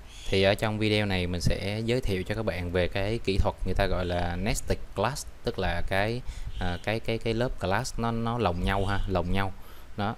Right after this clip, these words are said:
thì ở đây thì, ừm, à, mình lấy cái ví dụ qua đây ha. Thì ở đây các bạn sẽ thấy, ờ, như thế này. À, mình sẽ có một cái, một cái class tên là enclose ha.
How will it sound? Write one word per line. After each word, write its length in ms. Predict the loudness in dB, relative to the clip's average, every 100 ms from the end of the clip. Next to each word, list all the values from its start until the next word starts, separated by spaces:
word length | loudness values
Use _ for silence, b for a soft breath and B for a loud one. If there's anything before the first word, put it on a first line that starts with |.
| -2
thì 180 | 0 4
ở 80 | 4
đây 260 | 4 2 2
thì, 140 | 2
ừm, 460 | 0 -2 -2 -2 -2
à, 140 | -2
mình 160 | 0 0
lấy 120 | 0
cái 120 | 0
ví 100 | 2
dụ 140 | 2 2
qua 180 | 2
đây 140 | 2 2
ha. 160 | 2 0 B B B B 0
Thì 100 | 2
ở 60 |
đây 120 | 4 4
các 80 |
bạn 140 | 2 0
sẽ 120 | 0
thấy, 320 | 0 0 0
ờ, 220 | -2 -2 0
như 200 | 0 2
thế 100 | 2
này. 160 | 0 -4 -8 -8 -8 -10 -10 -12 -12 -12 -12 -12 -12 -10 -8 -8 -8 -10 B B B B B 0
À, 140 | 0
mình 160 | 2 2
sẽ 160 | 2
có 140 | 2 2
một 200 | 2 -2
cái, 80 | -2
một 160 | 0
cái 120 | 0
class 400 | 0 2 2 4
tên 140 | 2 4
là 100 | 2
enclose 580 | -2 -2 4 4 4 -2
ha. 140 | -4